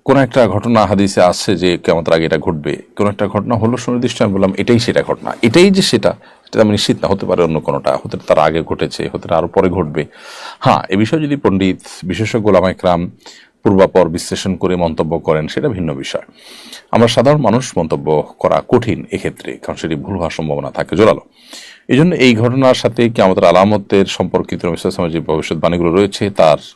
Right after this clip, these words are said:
মিল আছে, তো এই মিল খোঁজাটা দোষণীয় নয়, তবে,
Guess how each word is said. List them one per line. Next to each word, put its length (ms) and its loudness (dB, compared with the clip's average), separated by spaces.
মিল 240 4
আছে, 280 0
তো 340 2
এই 140 -2
মিল 560 4
খোঁজাটা 480 4
দোষণীয় 420 2
নয়, 180 2
তবে, 360 0